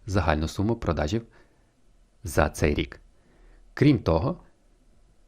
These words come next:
під кожним стовпчиком, ось тут, якщо я класну сюди, у рядку підсумків у мене є ось таке спадне меню, де я можу вибрати, що саме я хотів би тут підрахувати для цього стовпчика. Наприклад, в цьому стовпчику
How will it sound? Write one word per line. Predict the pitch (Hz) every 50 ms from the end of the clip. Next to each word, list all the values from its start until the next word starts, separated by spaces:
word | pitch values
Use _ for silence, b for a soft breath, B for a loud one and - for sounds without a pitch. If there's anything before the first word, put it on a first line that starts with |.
| _ -
під | 110 98 -
кожним | - - 92 80 78 76 71
стовпчиком, | - - - 76 - - - - - 151 156 160 - -
ось | - 107 95 -
тут, | - 113 131 139 -
якщо | - - - - -
я | 82 76
класну | - - 87 78 76 - - 82
сюди, | - - - 143 101 85 85 110 123 - - - - - _ _ _ _ _ _ _ -
у | 101 85 78 78
рядку | 85 85 - - - 92
підсумків | - - 82 - - 131 131 - - 165 165 - - _
у | - -
мене | 78 82 87 101 110 98
є | 85 80 87 90 87
ось | - 90 76
таке | - - - - - 85 -
спадне | - - - 90 78 82 78
меню, | 71 69 73 85 139 151 151 B B B _
де | - 95 95
я | 92 90
можу | 80 78 73 69 76
вибрати, | 73 113 135 131 139 - - 113 - - - - - _ -
що | - - - 156
саме | - - - 78 78 85 107 - - - _ _ _ _ _ _ _ _
я | 90 85 82 82 85
хотів | 85 - 92 - - 90
би | 80 80
тут | 76 - 82 -
підрахувати | - 80 78 80 - - 78 78 98 117 - 127 113 - _ -
для | - 78 78 78 73 80 87
цього | - - - 82 73 80
стовпчика. | - - - 82 - - - - - - - - - _ _ _ _ _ -
Наприклад, | - 101 98 95 - 95 92 - 87 78
в |
цьому | - - 90 80 76
стовпчику | - - 113 123 135 - - - - 117